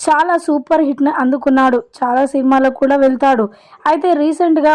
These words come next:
మరి గేమ్ చేంజర్ మూవీలో రామ్ చరణ్ నటించబోయే ఆ మూవీలో కూడా తన డ్యాన్స్ ఉంటుంది అంటూ కూడా మాట్లాడుకొస్తూ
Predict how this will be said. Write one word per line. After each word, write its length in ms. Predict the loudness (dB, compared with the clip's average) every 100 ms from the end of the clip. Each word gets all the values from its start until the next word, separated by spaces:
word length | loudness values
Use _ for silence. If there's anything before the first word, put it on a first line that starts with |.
| 2
మరి 120 | -2 -2
గేమ్ 180 | -2 0 0
చేంజర్ 300 | 0 0 0
మూవీలో 300 | 0 0 0 0 0
రామ్ 180 | 0 0
చరణ్ 260 | 0 0 0 -2 -8 -10 -4
నటించబోయే 680 | -4 -2 -2 0 2 2 0 -4 _ _ -6 -2
ఆ 40 | -2 -2
మూవీలో 340 | -2 0 -2 0
కూడా 140 | -2 0
తన 120 | -2 0 0
డ్యాన్స్ 280 | 0 0 -2 -6
ఉంటుంది 320 | -4 0 0 0
అంటూ 160 | -2 -4
కూడా 160 | -2 0 2
మాట్లాడుకొస్తూ 600 | 0 0 -2 -2 -4 0